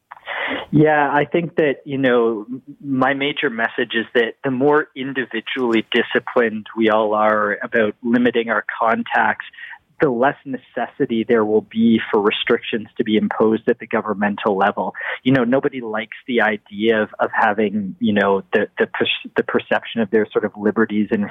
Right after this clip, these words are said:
freedoms impinged upon. Um, but, but if we force the government's hand by not being vigilant individually, then, um, we're gonna be in a much more painful situation with, uh,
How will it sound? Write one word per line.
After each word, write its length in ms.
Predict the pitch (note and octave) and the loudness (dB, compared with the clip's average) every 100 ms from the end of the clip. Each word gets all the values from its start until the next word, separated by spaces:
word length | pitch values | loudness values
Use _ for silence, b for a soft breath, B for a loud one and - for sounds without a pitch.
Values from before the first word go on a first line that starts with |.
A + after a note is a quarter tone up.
| - | 0
freedoms 340 | A2+ A2+ A2 A2 | 0 2 0 -2
impinged 560 | G2+ - D3+ E3 - | -4 0 0 -2 -6
upon. 480 | A#2+ - G#2+ G#2+ G#2+ B B B B | -4 0 0 0 -4 B B B B
Um, 440 | - C#3 A#2 G#2 F#2+ C#3+ | 0 2 0 -2 -2 0
but, 260 | C3+ - - | 0 -4 -10
but 140 | C#3 | -6
if 80 | C3 C3 | -4 -4
we 80 | A2+ - | -4 0
force 200 | C#3+ - | 2 2
the 60 | C3 | -2
government's 540 | B2 A2+ A#2 A2+ G#2 - | 0 0 0 -4 -4 0
hand 480 | C3 B2 A#2+ A#2 - | 2 4 2 0 0
by 440 | A2 G#2+ G#2 G2+ - G#2 | 2 2 0 -4 -8 -2
not 320 | A2 B2 - | 0 0 -2
being 260 | A#2 G#2 G2+ | -10 -10 -6
vigilant 580 | A2+ - A2+ G#2 G#2 G2 - | -6 0 0 0 -2 -4 -2
individually, 880 | A#2+ G#2+ A2 A#2 - G#2+ G2+ G2 G2 | 0 2 0 -2 0 0 2 2 2
then, 320 | A2 G#2 G2+ F#2 _ - | 2 0 -4 -12 _ 0
um, 440 | A2 G#2 F#2+ F#2+ - | 2 0 -2 -12 -12
we're 220 | C3 A#2 | -4 0
gonna 180 | A#2+ A#2 | 0 0
be 140 | A2+ A2+ | 0 0
in 80 | |
a 40 | G#2+ | 0
much 220 | G#2 - - | -2 -4 -4
more 160 | G#2 | -4
painful 500 | - - A2 A2 G#2+ - | -4 -4 -4 -2 -2 -2
situation 800 | A2 - G2+ G2 G2+ - G2+ - B B - | -4 -2 2 2 2 0 0 -6 B B 0
with, 220 | B2 G#2+ _ _ - | 0 0 _ _ 0
uh, 260 | A#2 G2 | 0 0